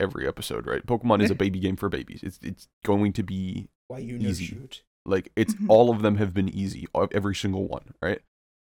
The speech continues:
Speaker 1: The thing that I think people are ignoring is that there is a difficulty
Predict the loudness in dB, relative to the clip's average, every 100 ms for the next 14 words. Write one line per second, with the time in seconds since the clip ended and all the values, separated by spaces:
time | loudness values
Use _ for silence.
0 | _ _ 6 6 6 2 4 4 4 4
1 | 6 2 2 -2 -2 -2 0 2 0 0
2 | 0 0 0 -2 -2 -2 4 4 4 -6
3 | -2 4 4 4 2 4 2 2 0 0
4 | -4 -4 -4